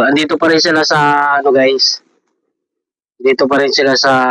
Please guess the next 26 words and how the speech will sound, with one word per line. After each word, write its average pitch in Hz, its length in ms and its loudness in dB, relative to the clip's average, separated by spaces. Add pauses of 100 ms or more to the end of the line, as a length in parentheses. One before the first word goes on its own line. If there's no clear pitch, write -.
(760)
area 135 400 -2
na 123 80 0
to. 120 240 2 (560)
Di 131 80 -2
pa 139 160 -2
rin 139 160 0
sila 135 400 0
na, 131 320 2
ano, 135 160 0 (880)
di 151 160 -2
pa 160 80 0
rin 156 160 2
sila 147 240 2
na, 143 400 0 (1300)
na, 131 160 0
ano, 135 80 0
sa - 160 -2
kalsada. 123 640 -2
So, 117 240 0
andito 127 320 2
pa 143 160 0
rin 135 80 0
sila, 147 240 0
guys. 127 400 0 (400)
Ayan, 135 160 2
so, 135 400 0